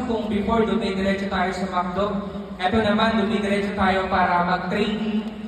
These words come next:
And ang network ko po, wala naman ako mga kakilala kung hindi ang kapwa ko estudyante. Kaya dumaan din tayo sa mga, ah, trials and rejections, pero tumuloy lang po tayo. Ang gusto ko lang naman po, magbenta-benta ng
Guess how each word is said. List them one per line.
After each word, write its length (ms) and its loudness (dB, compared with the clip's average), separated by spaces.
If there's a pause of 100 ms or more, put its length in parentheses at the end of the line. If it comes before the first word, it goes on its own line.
(140)
And 320 -2
ang 480 0
network 480 6
ko 160 6
po, 160 6
wala 320 4
naman 160 2
ako 240 4
mga 260 0 (140)
kakilala 480 0
kung 160 -2
hindi 160 -2
ang 160 -2
kapwa 480 -4
ko 160 -4
estudyante. 640 -4
Kaya 320 -2
dumaan 400 -2
din 160 -2
tayo 240 2
sa 160 -2
mga, 220 -2 (420)
ah, 240 4
trials 720 6
and 320 0
rejections, 800 0
pero 240 2
tumuloy 400 -2
lang 240 0
po 80 -2
tayo. 480 0 (560)
Ang 80 4
gusto 320 4
ko 160 6
lang 160 6
naman 320 4
po, 160 6
magbenta-benta 960 0
ng 160 -2